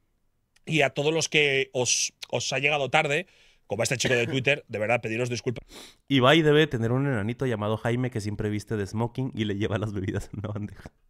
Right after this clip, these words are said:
Speaker 1: Pues de verdad, no me gusta fallar en
Speaker 2: Y es de Perú.
Speaker 1: ese tipo de cosas. Eh, a Karim tampoco, aunque no es culpa suya. Y a mi primo tampoco, que es muchas veces el que se ocupa de estas cosas. Así que, eh, disculparos, pero, tíos, se trabaja mucho, se trabaja mucho en los sorteos en este canal y muchos lo sabéis. Lo que pasa es que los que ganan el sorteo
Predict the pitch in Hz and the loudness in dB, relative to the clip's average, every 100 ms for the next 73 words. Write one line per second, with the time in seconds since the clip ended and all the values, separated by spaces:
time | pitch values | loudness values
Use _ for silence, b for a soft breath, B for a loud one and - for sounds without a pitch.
0 | - - 117 104 101 110 b b b - | -12 -8 -6 -6 -2 -2 b b b -10
1 | 123 143 143 135 - 127 117 127 127 123 | 0 0 0 -2 -6 -6 -2 -2 -2 -6
2 | - 104 101 101 101 92 - 131 117 113 | -4 -2 0 -2 -4 -6 -8 -8 -6 -4
3 | 117 120 131 139 156 - - 101 - 110 | -2 0 0 0 -2 -8 -8 -8 -2 -2
4 | 113 127 131 120 139 147 117 107 117 - | 0 0 0 -2 -2 -2 -2 -4 -6 -4
5 | 123 127 143 135 139 B B B - 120 | -4 -2 -2 0 -2 B B B -6 -2
6 | 120 120 110 139 143 123 127 147 104 104 | 0 0 0 0 0 -2 -2 -4 -4 -6
7 | 113 120 120 110 110 107 107 104 101 - | -2 -2 -2 -4 -4 -6 -6 -6 -6 -8
8 | 98 95 92 90 117 104 113 98 b b | -12 -14 -14 -10 -8 -6 -8 -8 b b
9 | - 120 117 113 120 - 113 131 117 - | -8 -4 -2 -2 -4 -4 2 2 2 -2
10 | 113 110 - - 127 110 - - 127 113 | 0 0 -2 0 0 0 -2 -2 0 -2
11 | 117 127 143 - 123 143 147 - 190 180 | -2 0 -2 -2 0 0 2 2 0 -2
12 | - - 110 113 123 139 98 127 - 165 | -2 -2 -2 -4 -4 -6 -6 -6 -4 -6
13 | - 123 113 120 107 127 120 120 117 113 | -4 -4 -4 -6 -4 -4 -4 -8 -10 -8
14 | 113 147 - 117 120 - 139 131 107 107 | -4 -4 -4 -6 -4 -4 -4 -4 -6 -6
15 | 123 98 101 113 143 143 - 131 147 160 | -6 -8 -8 -6 -4 -4 -2 -2 -2 -2
16 | 156 151 156 139 175 170 185 | -2 -2 -4 0 2 2 -2